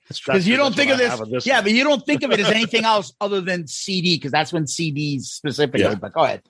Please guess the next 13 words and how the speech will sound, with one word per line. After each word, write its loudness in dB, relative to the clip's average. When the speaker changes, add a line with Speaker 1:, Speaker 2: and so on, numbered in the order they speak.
Speaker 2:
I'm -2
sorry. 2
Go -8
ahead, -4
Tom. -12
Speaker 1:
No, 2
no, 2
it's -2
okay. 0
Um, 0
yeah, 0
this -2
is -6